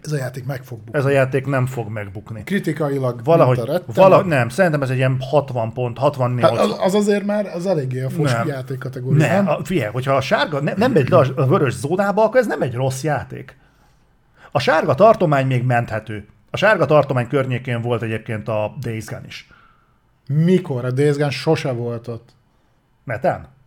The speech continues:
Speaker 1: Biztos, hogy nem.
Speaker 2: Nézzük meg. Max, nincs igazam.
Speaker 1: Days, Days Gone az ilyen nyolcvan pont körül
Speaker 2: Max, azért,
Speaker 1: van.
Speaker 2: mert utólag felhúzták.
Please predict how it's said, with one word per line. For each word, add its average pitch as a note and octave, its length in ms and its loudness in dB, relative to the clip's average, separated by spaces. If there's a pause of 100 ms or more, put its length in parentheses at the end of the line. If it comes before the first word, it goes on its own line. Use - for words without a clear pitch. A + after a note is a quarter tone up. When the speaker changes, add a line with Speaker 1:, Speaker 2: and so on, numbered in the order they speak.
(180)
Speaker 1:
Biztos, G#2+ 440 -10
hogy G#2+ 140 -10
nem. G#2 240 -10
Speaker 2:
Nézzük - 340 -12
meg. - 200 -18 (680)
Max, - 180 -12
nincs G3+ 180 -8
igazam. G2+ 380 -14 (160)
Speaker 1:
Days, B2+ 260 -2 (100)
Days C3 300 -2
Gone B2 200 -4
az A#2 120 -8
ilyen A#2+ 160 -4
nyolcvan A#2 560 -6
pont G#2 160 -12
körül - 140 -10
Speaker 2:
Max, D3+ 160 -2
azért, C#3+ 180 -2
Speaker 1:
van. C#3+ 100 -4
Speaker 2:
mert C3 120 -6
utólag A#2+ 180 -6
felhúzták. G2 800 -12